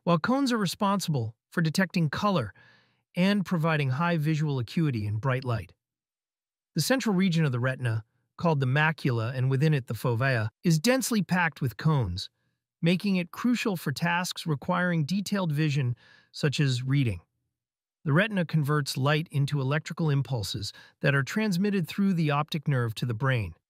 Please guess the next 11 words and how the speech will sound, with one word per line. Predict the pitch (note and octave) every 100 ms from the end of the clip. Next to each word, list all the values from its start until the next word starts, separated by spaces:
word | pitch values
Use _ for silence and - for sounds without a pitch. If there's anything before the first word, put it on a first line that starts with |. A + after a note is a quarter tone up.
| _
where | D#3 D#3+
they | E3
are | D#3 D3
interpreted | C#3+ C#3+ G#3 G#3 E3 A#2+ G#2+ D3+ _
as | D3 C3+
visual | B2 D#3 D#3 D3+ D#3+
images. | C#3+ A2+ G2+ F2+ - _ _ _ _ _ _ _ _ _ _ _ _ _ _ F3+
Lens | G3 A#3+ B3+
and | G#3+ E3+
fluid-filled | - F3+ F3 - D#3 C#3
chambers. | - D3 B2 G#2+ F2+ -